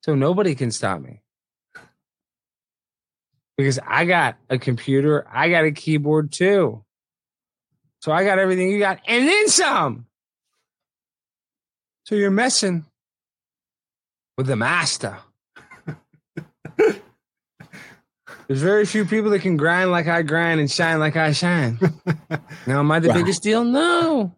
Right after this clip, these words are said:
Speaker 1: No, I'm not. I ain't not. But I'm about to be. I'm about
Speaker 2: Yep.
Speaker 1: to be a big
Speaker 2: Yep.
Speaker 1: A deal, as they
Speaker 2: Yep.
Speaker 1: say.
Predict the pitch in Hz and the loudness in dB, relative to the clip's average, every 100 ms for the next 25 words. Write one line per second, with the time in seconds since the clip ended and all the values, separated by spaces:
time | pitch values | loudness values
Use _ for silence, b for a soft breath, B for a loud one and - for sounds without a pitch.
0 | _ 247 285 302 247 262 254 226 254 277 | _ -6 -4 -2 -2 0 2 0 -2 -6
1 | 247 _ _ _ _ _ _ _ - 196 | -12 _ _ _ _ _ _ _ 0 2
2 | 277 247 220 220 233 277 - _ _ _ | 2 2 0 0 -2 -6 -14 _ _ _
3 | _ _ _ _ _ _ _ _ _ _ | _ _ _ _ _ _ _ _ _ _
4 | _ _ _ _ _ _ _ _ _ _ | _ _ _ _ _ _ _ _ _ _
5 | - 139 156 147 180 262 311 240 233 247 | -6 -2 0 0 0 0 0 2 2 2
6 | 320 - _ _ _ - 190 247 - 311 | 0 -2 _ _ _ -4 2 4 4 2
7 | 240 226 185 185 156 311 294 139 214 214 | 2 0 0 0 0 2 2 2 2 0
8 | 185 147 180 170 135 135 143 151 139 120 | 0 -2 -2 0 0 -2 -2 -2 -2 2
9 | 127 | 2